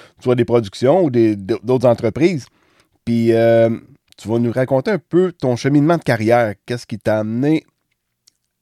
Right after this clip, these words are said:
à où est-ce que t'es rendu aujourd'hui ? Parce que, je sais pas, est-ce que t'as déjà eu une ferme quand t'étais jeune ou, euh, qu'est-ce qui t'a amené à l'université ou quoi que ce soit ? On va faire, euh, tout un,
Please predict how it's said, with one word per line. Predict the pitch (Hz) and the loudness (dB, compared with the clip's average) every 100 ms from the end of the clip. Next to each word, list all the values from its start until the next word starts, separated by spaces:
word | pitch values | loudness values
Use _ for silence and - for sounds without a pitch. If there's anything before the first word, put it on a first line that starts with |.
| _ - | _ -8
à | 98 104 | -4 -4
où | 110 131 | -4 -4
est-ce | |
que | 117 | -4
t'es | 123 | -4
rendu | 117 143 131 | 2 2 2
aujourd'hui ? | 151 113 101 92 107 - _ _ _ _ _ | 0 -2 -6 -8 -10 -12 _ _ _ _ _
Parce | 92 - | -16 -8
que, | 101 98 98 95 92 92 92 | -4 -2 -2 -4 -6 -8 -10
je | 98 | -10
sais | 95 95 | -8 -8
pas, | - | -10
est-ce | - - | -12 -12
que | 92 | -12
t'as | - | -10
déjà | 104 101 104 | -10 -8 -6
eu | 110 | -6
une | 98 | -6
ferme | 110 82 | -8 -8
quand | 85 | -12
t'étais | 98 143 143 | -6 -4 -2
jeune | 147 147 143 123 | 0 0 -2 -4
ou, | 107 101 | -4 -2
euh, | 98 90 _ _ _ - | -4 -6 _ _ _ -8
qu'est-ce | 117 | -6
qui | - | -2
t'a | 120 | 0
amené | 113 120 | 2 2
à | 113 | 2
l'université | 107 110 110 120 - 147 143 | 0 -4 -2 -4 -4 -2 -2
ou | |
quoi | 127 113 | -4 -6
que | 139 | -6
ce | |
soit ? | 120 131 139 - _ _ | -2 2 2 0 _ _
On | - 92 | -10 -6
va | 110 | -4
faire, | 110 127 117 | -2 0 0
euh, | 104 | -2
tout | 101 175 | -2 -2
un, | 143 117 | -2 -2